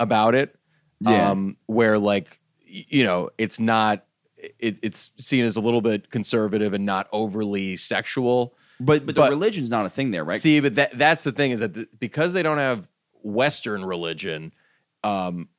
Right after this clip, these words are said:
Speaker 1: there's not any, any conservatism about sex is not really born out of, like, religious shame or any of that stuff. Um,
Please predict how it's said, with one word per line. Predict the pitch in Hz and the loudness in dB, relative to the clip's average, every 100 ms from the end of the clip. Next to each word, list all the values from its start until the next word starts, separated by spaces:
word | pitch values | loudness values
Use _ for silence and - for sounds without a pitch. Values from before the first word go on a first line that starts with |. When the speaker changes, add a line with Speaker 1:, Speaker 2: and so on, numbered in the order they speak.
| _ - | _ -10
Speaker 1:
there's | 107 110 104 | -4 -4 -2
not | 113 117 117 120 - _ _ _ _ 131 | -4 -2 0 -2 -4 _ _ _ _ 2
any, | 135 160 156 139 - _ _ _ _ _ 139 | 2 2 2 -2 -6 _ _ _ _ _ -2
any | 185 | -2
conservatism | 180 143 151 139 139 139 117 117 | -2 -2 2 2 2 0 -2 -2
about | 104 90 101 92 | -2 -2 -4 -4
sex | - 117 - | -4 -4 -4
is | 98 | -6
not | 113 127 | -4 -2
really | 151 131 | 0 0
born | 98 - 113 113 107 | -2 -2 0 2 0
out | 98 | -2
of, | 98 | -2
like, | 98 92 | -4 -4
religious | 92 98 101 104 101 92 | -4 -4 -4 -4 -4 -4
shame | - - 113 101 107 110 107 107 104 104 101 _ _ _ - | -4 -4 0 0 0 -2 -2 -2 -2 -2 -4 _ _ _ -2
or | 107 98 95 | 2 2 0
any | 110 110 104 | 0 0 -2
of | 87 | -2
that | 101 110 | -2 -2
stuff. | - 120 104 101 _ _ _ _ _ | -2 0 0 0 _ _ _ _ _
Um, | 98 92 90 85 | 0 0 0 -4